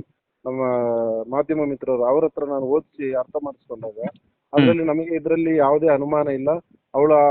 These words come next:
Speaker 1: ಅವಳ ಇದ್ರಲ್ಲೇ ಒಂದು ಡಿಪ್ರೆಷನ್‌ಗೆ ಹೋಗ್ಬಿಟ್ಟು ಅವಳು ಆತ್ಮಹತ್ಯೆ ಮಾಡ್ಕೊಂಡಿದ್ದಾಳೆ ಅಂತ. ಅದರಿಂದ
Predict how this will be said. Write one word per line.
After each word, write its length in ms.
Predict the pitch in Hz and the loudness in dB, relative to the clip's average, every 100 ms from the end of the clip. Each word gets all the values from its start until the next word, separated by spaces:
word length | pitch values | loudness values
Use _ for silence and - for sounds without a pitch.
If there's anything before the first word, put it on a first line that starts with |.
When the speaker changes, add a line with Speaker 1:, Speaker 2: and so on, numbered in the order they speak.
| 139 143 | 2 0
Speaker 1:
ಅವಳ 220 | 139 147 165 | 0 2 2
ಇದ್ರಲ್ಲೇ 440 | 156 151 160 165 | 2 2 2 2
ಒಂದು 260 | 165 143 143 | 2 0 -4
ಡಿಪ್ರೆಷನ್‌ಗೆ 540 | 139 156 151 160 143 | -6 -4 -2 -2 -2
ಹೋಗ್ಬಿಟ್ಟು 420 | 139 135 139 - | -2 -2 -6 -2
ಅವಳು 160 | 131 127 | -2 0
ಆತ್ಮಹತ್ಯೆ 440 | 127 - 143 139 | 0 -2 -6 -6
ಮಾಡ್ಕೊಂಡಿದ್ದಾಳೆ 680 | 127 120 - 123 120 123 123 | -6 -8 -10 -10 -4 -4 -4
ಅಂತ. 180 | 123 - 160 _ - _ _ - | -6 -8 -10 _ -20 _ _ -6
ಅದರಿಂದ 280 | 135 147 | 0 0